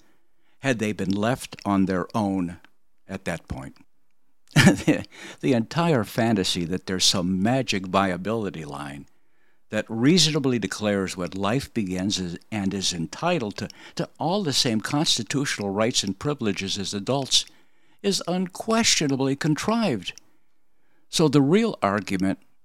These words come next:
far left pro-choice advocates continue to make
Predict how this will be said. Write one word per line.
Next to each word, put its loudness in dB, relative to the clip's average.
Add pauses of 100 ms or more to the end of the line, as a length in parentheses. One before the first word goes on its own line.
(160)
far 0
left -2
pro-choice -2
advocates -6
continue 2
to -2
make -2